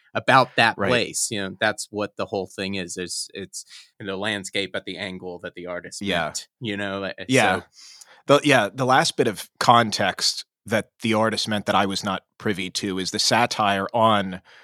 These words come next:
Speaker 2: the city government, academia, intellectuals, because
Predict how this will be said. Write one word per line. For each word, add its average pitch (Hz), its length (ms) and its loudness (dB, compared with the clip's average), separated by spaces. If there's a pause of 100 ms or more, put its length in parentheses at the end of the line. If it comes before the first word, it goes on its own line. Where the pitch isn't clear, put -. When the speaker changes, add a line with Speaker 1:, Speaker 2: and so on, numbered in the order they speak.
(440)
Speaker 2:
the 113 80 2
city 135 320 2
government, 127 640 4
academia, 120 720 4
intellectuals, 120 1300 0 (420)
because 127 800 4